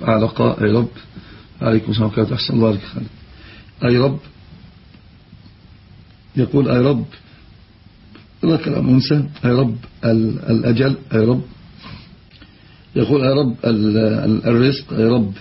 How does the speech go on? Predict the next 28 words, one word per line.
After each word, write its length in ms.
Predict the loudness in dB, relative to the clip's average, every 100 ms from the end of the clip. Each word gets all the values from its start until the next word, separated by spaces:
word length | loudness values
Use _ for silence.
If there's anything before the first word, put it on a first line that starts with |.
| -18 -20 -20 -20 -12 -4
آه، 320 | -2 -2 0
ال-، 640 | 0 2 0 0 -2 -6 -12 -20 -20 -16 -10
الشقي 480 | -4 -4 0 0
أم 160 | 2 0
سعيد"، 380 | 0 0 0 0 -8 -20 -20 -20 -4
"أي 140 | 0 2
رب 240 | 2 0 -4 -4
الأجل". 520 | -2 0 0 0 -2 -8 -18 -20 -20 -20 -20 -20 -20 -20 -20 -20 -20 -20 -14 -2
فيكتب 480 | 0 0 0 -2 -2 -4
أجله. 360 | -2 0 -2 -4 -10 -20 -4
وقد 500 | 0 2 2 0 -2
قال 380 | 0 0 2 0 -4 -20 -20 -20 -20 -20 _ -20 -20 -20 -16 -2
ما 180 | 0 0
النبي 240 | 2 2 2
صلى 100 | 0
الله 100 | 0
عليه 100 | 2
وسلم: 220 | 2 2
"أراد 420 | 2 2 2 0 -2 -12 -18 -20 -8 0
أن 220 | 2 2 2
يبارك 400 | 2 4 2 0
له 320 | 2 2 0 -6 -16
في 200 | -2 2
رزقه، 520 | 2 0 0 2 2 0 -8 -20 -16 -2
يبارك 440 | 0 2 2 0
له 120 | 0 0
في 120 | 0
رزقه 420 | -2 -2 0 -2